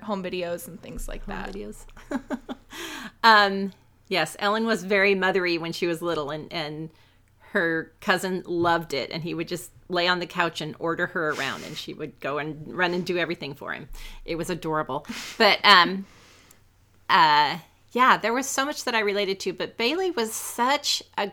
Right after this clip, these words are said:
Speaker 2: great character.
Speaker 1: Mm-hmm.
Speaker 2: And just the way, okay, first of all,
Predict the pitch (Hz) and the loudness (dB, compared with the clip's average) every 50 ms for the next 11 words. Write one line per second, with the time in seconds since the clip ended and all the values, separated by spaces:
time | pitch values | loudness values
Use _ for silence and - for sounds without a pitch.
0 | - _ - 180 170 160 196 214 247 277 285 285 - - - - - _ _ _ | -10 _ -12 -10 -8 -6 -4 -4 -2 -2 -4 -6 -8 -8 -12 -14 -14 _ _ _
1 | _ - - - - 226 214 214 202 - _ 165 147 135 143 - - - 254 226 | _ -18 -18 -6 -2 0 0 0 -2 -4 _ -6 -4 -4 -6 -8 -10 -10 -8 -8
2 | 208 226 226 226 226 226 226 190 190 190 196 190 - - 240 240 240 - - - | -6 -6 -6 -8 -8 -4 -2 0 0 0 0 0 0 0 0 0 0 -2 -6 -2
3 | - 240 226 208 220 214 214 208 202 208 208 208 202 - _ _ _ _ _ - | -2 -2 0 2 4 6 6 6 6 6 2 0 -2 -6 _ _ _ _ _ -2
4 | 214 - 202 170 180 - 214 214 156 - - 165 160 156 147 156 - | 0 0 0 -4 -2 -2 -2 -2 -2 -2 -4 0 2 2 2 0 -2